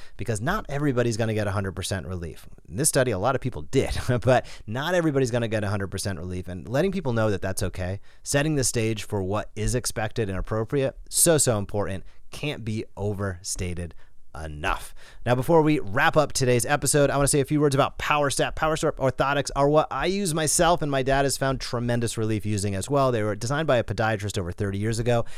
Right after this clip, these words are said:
and Power Step is hooking you up. As a listener of the Evidence-Based Chiropractor podcast, they wanna give you a free sample pair. Check it out. Take 'em up on it. Pro dot powerstep dot com slash sample.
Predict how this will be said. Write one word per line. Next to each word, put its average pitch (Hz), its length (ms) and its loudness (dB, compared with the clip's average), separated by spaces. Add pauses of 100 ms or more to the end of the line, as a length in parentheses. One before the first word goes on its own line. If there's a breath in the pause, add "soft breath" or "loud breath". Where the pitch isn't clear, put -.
(120 loud breath)
and - 100 -6
Power 277 220 2
Step 311 180 2
is 208 80 -2
hooking 202 460 -2
you 139 180 2
up. 110 240 -2
As 95 160 -6
a 113 80 0
listener 156 380 2
of 127 80 4
the 120 80 6
Evidence-Based 101 440 0
Chiropractor 120 460 2
podcast, 165 520 4 (440 loud breath)
they 143 80 2
wanna 190 160 4
give 135 240 0
you 147 100 4
a 143 60 4
free 143 240 2
sample 143 340 4
pair. 87 300 -2
Check 262 240 4
it 285 80 8
out. 294 240 8
Take 214 240 4
'em 220 100 4
up 233 200 6
on 117 160 6
it. 90 100 -6 (300 loud breath)
Pro 190 420 8
dot 131 260 4
powerstep 143 640 2
dot 92 240 -4
com 135 340 0
slash - 380 -4
sample. 151 540 2